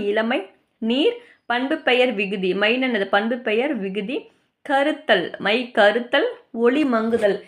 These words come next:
இது எல்லாமே இந்த கருப்பா டார்க்கா இருக்கிறது தான் மேக்ஸிமம் குறிக்குது. அஞ்சனம், மசி, வண்டி, மசுகு, கருநிறம், கலங்கம், கருமேகம், அஹ், ஒளி மங்குதல், கருத்தல், இது எல்லாமே பார்த்தோம்னா அந்த மாதிரி தான் இருக்கு. அடுத்து மோ, மோ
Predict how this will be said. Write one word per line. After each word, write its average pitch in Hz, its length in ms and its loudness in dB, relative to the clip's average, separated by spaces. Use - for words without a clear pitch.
இது 220 160 0
எல்லாமே 294 300 4
இந்த 285 120 2
கருப்பா 233 420 2
டார்க்கா 226 420 4
இருக்கிறது 226 240 2
தான் 247 200 2
மேக்ஸிமம் 214 360 -4
குறிக்குது. 190 300 -2
அஞ்சனம், 226 480 -4
மசி, 202 320 -6
வண்டி, 208 320 -4
மசுகு, 214 480 -6
கருநிறம், 233 680 2
கலங்கம், 226 720 2
கருமேகம், 208 840 0
அஹ், 202 380 0
ஒளி 214 260 2
மங்குதல், 233 500 2
கருத்தல், 220 600 2
இது 214 180 -2
எல்லாமே 233 340 2
பார்த்தோம்னா 240 440 0
அந்த 196 180 -4
மாதிரி 190 220 0
தான் 190 120 0
இருக்கு. 175 200 -8
அடுத்து 254 300 0
மோ, 226 260 2
மோ 247 220 0